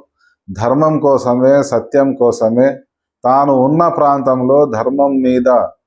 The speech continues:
స్థిరంగా ఉండి జీవితం గడపలేని ప్రాంతం ఏదైతే ఉందో, ఆ ప్రదేశాన్ని విడిచిపెట్టి, కోట్ల రూపాయల ఆస్తులు ఉన్నప్పటికీ కూడా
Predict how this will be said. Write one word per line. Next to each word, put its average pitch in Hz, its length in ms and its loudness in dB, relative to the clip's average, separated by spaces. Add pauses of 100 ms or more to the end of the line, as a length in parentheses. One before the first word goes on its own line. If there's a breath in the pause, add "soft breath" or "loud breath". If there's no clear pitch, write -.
(240)
స్థిరంగా 143 500 2 (220)
ఉండి 131 240 2 (240)
జీవితం 131 420 2
గడపలేని 123 720 2 (480)
ప్రాంతం 135 480 0
ఏదైతే 110 400 0
ఉందో, 107 240 2 (720)
ఆ 113 100 0 (140)
ప్రదేశాన్ని 135 640 0
విడిచిపెట్టి, 120 640 -2 (640)
కోట్ల 127 240 0 (100)
రూపాయల 123 340 0 (120)
ఆస్తులు 117 360 -2 (120)
ఉన్నప్పటికీ 123 600 -2 (100)
కూడా 110 200 2